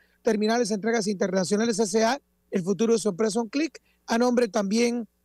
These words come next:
de nuestros amigos de smartticket punto net y del barrio restaurante El Chalet,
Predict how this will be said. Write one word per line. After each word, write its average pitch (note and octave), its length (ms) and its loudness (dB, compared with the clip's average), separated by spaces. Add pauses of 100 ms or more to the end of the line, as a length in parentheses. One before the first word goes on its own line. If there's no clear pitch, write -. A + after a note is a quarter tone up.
(100)
de A3+ 160 2
nuestros A#3 420 0
amigos G#3 340 0
de G#3 260 2
smartticket G#3+ 640 -2
punto A#3 260 -2
net C4 240 0 (300)
y C4 160 2
del B3+ 160 2
barrio A#3 240 0
restaurante A#3 460 0
El A3 80 -2
Chalet, B3+ 400 0